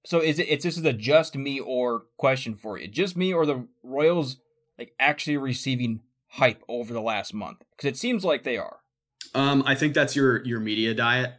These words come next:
Speaker 2: I, I haven't seen a ton of Royals hype. And, I mean, let's, okay, last year they go seventy-four and eighty-eight. Uh, to twenty twenty, which is obviously the shortened season, they go twenty-six and thirty-four,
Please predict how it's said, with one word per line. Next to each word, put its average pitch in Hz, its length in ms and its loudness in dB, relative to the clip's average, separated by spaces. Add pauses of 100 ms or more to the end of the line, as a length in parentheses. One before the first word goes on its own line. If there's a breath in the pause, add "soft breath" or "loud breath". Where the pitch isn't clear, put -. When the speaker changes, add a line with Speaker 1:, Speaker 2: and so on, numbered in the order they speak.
(140)
Speaker 2:
I, 113 240 2
I - 40 4
haven't 127 260 2
seen 127 200 0
a 113 60 0
ton 117 220 -2
of 104 80 -2
Royals 113 340 0
hype. 120 320 0 (880)
And, 117 480 0 (240)
I 135 60 2
mean, 147 240 2
let's, 156 360 -2 (160)
okay, 135 240 0
last 135 320 4
year 147 80 2
they 135 80 4
go 131 100 4
seventy-four 123 640 0
and 104 80 -4
eighty-eight. 90 400 -8 (640)
Uh, 90 220 -2 (420)
to 175 120 -2
twenty 170 280 0
twenty, 151 320 2
which 127 200 0
is 110 60 -4
obviously 117 360 0
the 113 100 -4
shortened 110 320 -6
season, 110 320 -4
they 104 120 -4
go 104 100 -2
twenty-six 143 680 -2
and 123 120 -6
thirty-four, 117 760 -2